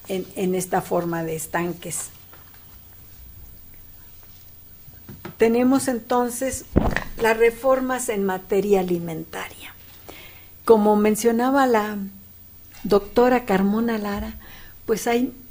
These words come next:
hay un proyecto muy hermoso que trae muchas reformas en el, en varios aspectos,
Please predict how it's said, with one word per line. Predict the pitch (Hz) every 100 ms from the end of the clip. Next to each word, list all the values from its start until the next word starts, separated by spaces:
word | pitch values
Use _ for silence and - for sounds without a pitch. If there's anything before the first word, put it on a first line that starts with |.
| -
hay | 220
un | 247 226
proyecto | 196 196 226 -
muy | 214 226 208
hermoso | 190 180 185 - 226 -
que | 185
trae | - 202 269
muchas | 269 202 220 226 226
reformas | 240 - 269 - - - - - - - - -
en | 220 214
el, | 214 208 208 220 - -
en | 220 208
varios | 196 226 247 233 - -
aspectos, | 220 - - 269 - - 202